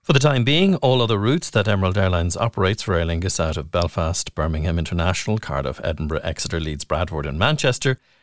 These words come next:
remain flown by the Irish A O C. Following Brexit, E U carriers can no longer operate domestic U K routes.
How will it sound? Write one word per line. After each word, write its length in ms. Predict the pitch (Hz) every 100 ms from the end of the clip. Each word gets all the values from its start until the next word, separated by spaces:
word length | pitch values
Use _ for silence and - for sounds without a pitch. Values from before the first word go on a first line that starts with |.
| _ -
remain 340 | 170 107 92
flown 380 | - 95 76 85
by 120 | 101
the 180 | 113 -
Irish 420 | 131 135 101 92 -
A 160 | 76
O 80 | 67
C. 380 | - - 60 67 _ _ _ _
Following 460 | - 156 185 110 85
Brexit, 460 | 80 73 107 104 104
E 60 | -
U 320 | 131 120 90
carriers 480 | - 87 80 82 82
can 160 | 92
no 100 | 82
longer 380 | 78 131 151 110
operate 380 | 92 - 82 78
domestic 560 | - 87 80 - 78 -
U 120 | 80
K 220 | - 80
routes. 460 | 71 65 - -